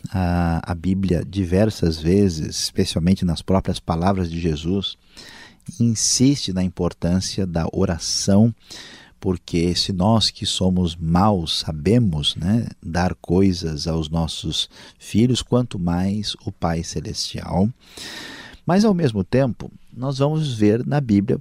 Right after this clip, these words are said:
por exemplo, Paulo orando, pedindo para que ele ficasse livre do seu espinho na carne, e a resposta de Deus é: "A minha graça te basta." O amigo de Paulo tava com problema lá, tava doente, né, o Trófimo, e ele deixou o Trófimo doente em Mileto.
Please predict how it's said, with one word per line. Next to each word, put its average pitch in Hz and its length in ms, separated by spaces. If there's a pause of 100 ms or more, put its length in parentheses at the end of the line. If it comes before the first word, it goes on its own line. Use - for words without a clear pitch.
por 135 160
exemplo, 104 400
Paulo 90 420
orando, 95 540 (180)
pedindo 87 460
para 85 240
que - 160
ele 82 140
ficasse - 560
livre 82 500 (1040)
do 107 140
seu 104 160
espinho 90 320
na 98 140
carne, 95 500
e 160 80
a - 20
resposta 104 560
de 87 120
Deus 85 340
é: 87 180
"A - 80
minha 90 260
graça 80 500
te - 100
basta." 90 480 (680)
O 82 120
amigo 101 280
de 90 120
Paulo 87 320
tava 82 360 (380)
com 87 160
problema 85 500
lá, 90 280
tava 80 280
doente, 80 600
né, 82 100
o 90 80
Trófimo, - 540
e 113 140
ele 104 120
deixou 110 460
o 113 60
Trófimo - 440
doente 85 400
em 113 40
Mileto. 101 500